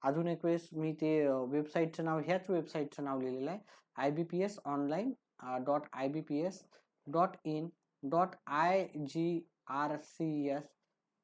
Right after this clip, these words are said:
फेब ट्वेंटी फाईव्ह. इथं काही एखादा, अ, शब्द तुम्हाला समजला नसेल तर इथं पाहू शकता, इथं काही समजलं नाही तर वरी पाहू शकता. <clears throat> त्याच्यानंतर, अ,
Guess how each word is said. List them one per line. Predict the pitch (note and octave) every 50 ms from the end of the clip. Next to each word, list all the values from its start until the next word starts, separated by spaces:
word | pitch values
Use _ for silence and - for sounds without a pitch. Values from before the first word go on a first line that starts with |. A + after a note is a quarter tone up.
| _ _ _ _ -
फेब | - G3 G3+ G3+ G3+ - _ _
ट्वेंटी | - E3 D#3+ D3+ D3 D3 E3
फाईव्ह. | D#3 E3 - B2+ G2+ - _ _ _ - - _ _ -
इथं | D#3 D#3 - G3
काही | F#3+ - F3+ F3+ F3+
एखादा, | F3 F3 E3+ F3 F3
अ, | E3 - D3 D3 C#3+ C#3 C3+ -
शब्द | - D3 D3+ D#3+
तुम्हाला | D#3+ D#3+ E3 E3 D#3+ D#3+ D#3+
समजला | D#3 E3+ E3 D#3+ D#3+ D#3+ D#3+ D3+
नसेल | D3 C#3 - - D3 D3
तर | E3+
इथं | E3+ E3 E3 E3 D#3
पाहू | D3 - C#3+ C#3+ C#3+
शकता, | C#3 - C3+ B2+ _ - D3+
इथं | D3 D3 D3 -
काही | D3+ - D3 D3
समजलं | D3 D3 D3+ C#3+ C#3 C3+ - C3+ B2+
नाही | B2+ C3 C3 -
तर | - - - _ _ -
वरी | C#3+ C3 B2+
पाहू | A#2+ - A#2 A#2 A2+
शकता. | G#2+ - - - _ - - G#2 _ _ - - - - - - _ _ _ _ - - - - _ _ _ _ -
<clears throat> | F3 E3+ E3+ D#3 E3 - _ _ -
त्याच्यानंतर, | E3 D#3+ F#3+ F3 F3+ F3+ F3+ F3 G3 F#3+ F3+
अ, | F#3 F3 D3+ D3+ D3+ D3 D3 C#3+ C#3 C#3 C3+